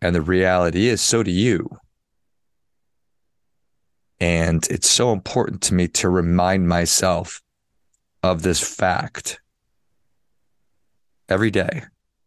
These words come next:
that I owe. There are so many people who came before me that made the life that I have possible today. And there's so many people that came before you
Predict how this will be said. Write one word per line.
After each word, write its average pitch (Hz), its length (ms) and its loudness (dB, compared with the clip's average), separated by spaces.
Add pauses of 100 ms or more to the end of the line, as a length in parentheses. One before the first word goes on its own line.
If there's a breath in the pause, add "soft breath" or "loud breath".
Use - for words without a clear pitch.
(1900)
that 95 140 0
I 98 200 2
owe. 87 480 -2 (1600)
There 98 120 2
are 90 40 0
so - 160 2
many 107 120 2
people 104 340 -2
who 92 300 0 (560 loud breath)
came 101 240 0
before 101 440 -2
me 110 440 0 (1400)
that 90 320 0
made 90 520 0
the 87 80 -2
life 90 280 0
that 85 140 -2
I 90 160 2
have 82 500 -2 (240)
possible 87 580 -2
today. 95 600 -2 (1000 soft breath)
And 82 120 0
there's 82 120 0
so 92 200 2
many 92 140 0
people 98 320 -4
that 90 140 -4
came 101 220 0
before 104 380 0
you 120 480 -2